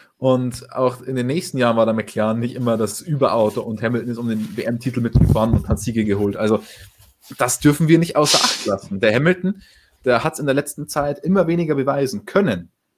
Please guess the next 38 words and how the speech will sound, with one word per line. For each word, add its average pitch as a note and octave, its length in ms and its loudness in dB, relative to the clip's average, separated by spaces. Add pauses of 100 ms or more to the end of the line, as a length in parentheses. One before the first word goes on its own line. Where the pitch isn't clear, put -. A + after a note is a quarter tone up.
(160)
was G2 200 -8
für G2+ 140 -2
ein F#2 100 -6
Ausnahmekönner G#2 680 -2
er G2+ 60 -6
ist, G#2+ 140 -8
weil G#2+ 140 4
jeder B2 140 4
davon - 200 -2
ausgeht, F3+ 360 -4
dass G2+ 120 -4
der G2+ 80 0
das G2 120 -4
Ding G#2 160 -4
einfach G2 240 -6
gewinnt. G2 320 -8 (400)
Aber G#2+ 200 2
der C3 100 0
hat's B2 120 0
in A2+ 80 -4
der G#2+ 80 0
Vergangenheit A#2 460 2
schon G#2+ 120 -2
gezeigt, G2+ 460 -2
dass - 160 -4
auch C3 140 -2
wenn G3 100 2
der A3 80 -2
Mercedes F#3+ 320 -2
nicht A3+ 120 2
so B2 80 -6
gut G2+ 180 -8
ist, - 220 -12 (400)
er A2 140 0
damit B2+ 300 4
Rennen B2+ 260 2
gewinnen C#3+ 340 2
kann, F#3+ 380 -2